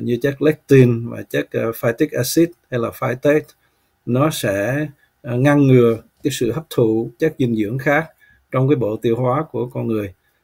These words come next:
Thành nên những người mà ăn raw vegan đó, thì sẽ có những cái suy thoái dinh dưỡng rất là trầm trọng. Và cái bà ba mươi mấy tuổi đó, cách đây, ờ,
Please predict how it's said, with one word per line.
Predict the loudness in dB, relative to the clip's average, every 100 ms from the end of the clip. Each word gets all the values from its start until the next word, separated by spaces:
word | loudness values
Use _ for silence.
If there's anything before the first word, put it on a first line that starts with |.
| _ -10
Thành | -4
nên | -2 -2
những | -2 -2
người | -2 -2 -4
mà | -6
ăn | -4 -4 0
raw | 2 0
vegan | 0 -4 -2 -4 -4
đó, | -6 -8
thì | -10
sẽ | -8 -8
có | -6 -6
những | -6 -8
cái | -6 -6 -8 -16 _ _
suy | -6 -2 -2
thoái | 0 0 0
dinh | 0 -2
dưỡng | -2 -4 -2
rất | -2 -2 -2
là | -6
trầm | -6 -8
trọng. | -8 -8 -10 _ _ _ _ -4
Và | -2 0
cái | -2
bà | -2 -2
ba | -2 -4
mươi | -2
mấy | -2 -4 -4
tuổi | -4 -2
đó, | -4 -6
cách | -8 -6
đây, | -4 -2
ờ, | -2